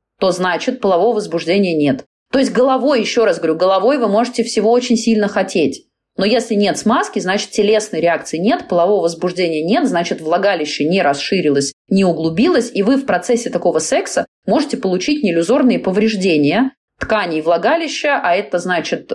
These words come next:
открытый доступ к инфекциям, ко всему остальному.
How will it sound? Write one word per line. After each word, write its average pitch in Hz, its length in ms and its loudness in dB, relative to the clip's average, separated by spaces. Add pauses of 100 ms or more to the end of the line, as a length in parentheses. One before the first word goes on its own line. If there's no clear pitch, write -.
(100)
открытый 175 480 -2
доступ 165 380 0
к - 80 -6
инфекциям, 160 560 -2
ко 143 80 -2
всему 147 240 -4
остальному. 185 580 0